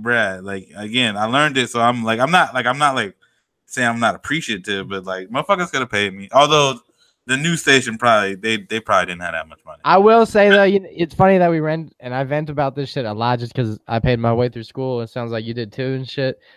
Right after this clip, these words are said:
Speaker 2: Um, what's funny as shit, <laughs> though, is, like, I'll never see myself, <laughs> like, if someone's like, "Yo, I did an internship this summer." I'm like, "Word? What? Where at?" They're like, "Yeah, Sirius Satellite Radio or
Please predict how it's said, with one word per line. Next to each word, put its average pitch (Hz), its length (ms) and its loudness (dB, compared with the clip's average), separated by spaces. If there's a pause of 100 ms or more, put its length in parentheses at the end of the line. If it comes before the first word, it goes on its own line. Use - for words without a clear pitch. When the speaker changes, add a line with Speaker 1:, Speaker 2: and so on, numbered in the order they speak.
(180)
Speaker 2:
Um, 104 540 0 (1080)
what's 147 240 4
funny 202 300 6
as 139 120 6
shit, 160 220 2
<laughs> - 180 6
though, 123 400 4
is, 139 320 -2
like, 131 300 0 (680)
I'll 180 200 6
never 180 420 2
see 160 180 -6
myself, 143 540 0
<laughs> 123 40 4
like, 151 360 2 (220)
if 131 260 -8
someone's 139 300 -2
like, 117 180 -2
"Yo, 165 120 2
I 170 100 2
did 180 140 0
an 117 120 -4 (160)
internship 120 440 -6
this 101 140 -12
summer." 95 300 -6
I'm 101 100 -6
like, 107 160 -2
"Word? 156 320 4
What? 170 220 4
Where 170 140 4
at?" 156 220 8
They're 127 100 6
like, 131 100 2
"Yeah, 165 180 6
Sirius 165 480 0
Satellite 160 400 -4
Radio 170 320 -8
or 170 80 -10